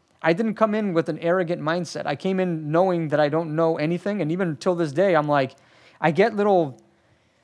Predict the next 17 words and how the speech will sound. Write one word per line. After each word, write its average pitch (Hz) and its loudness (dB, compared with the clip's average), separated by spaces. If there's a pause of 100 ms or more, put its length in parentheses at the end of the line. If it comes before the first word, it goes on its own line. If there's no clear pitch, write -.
(680)
I 180 4
get 208 2
semblances 208 2
of 139 -6
progress, 175 4
but 180 4
I 170 4
mean, 147 -2 (1080)
it's - -4
not 208 0
like, 165 2 (180)
uh, 151 4 (180)
my, 160 0
my 156 -2
craft 175 2
is, 143 -8
is, 139 -6